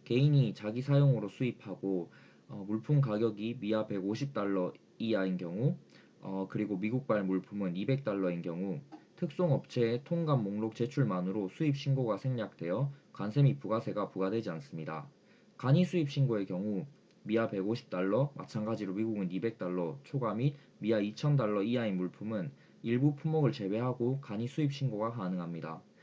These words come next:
마지막으로 일반 수입 신고의 경우 미아 이천 달러를 초과하거나 목록 통관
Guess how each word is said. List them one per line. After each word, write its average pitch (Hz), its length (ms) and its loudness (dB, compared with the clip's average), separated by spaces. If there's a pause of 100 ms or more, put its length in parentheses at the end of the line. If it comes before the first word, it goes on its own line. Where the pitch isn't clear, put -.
(320)
마지막으로 147 580 4
일반 143 320 4
수입 165 180 4
신고의 131 400 2
경우 101 420 -2
미아 107 220 2
이천 139 300 4
달러를 107 340 2
초과하거나 107 800 -2
목록 120 340 0
통관 92 460 4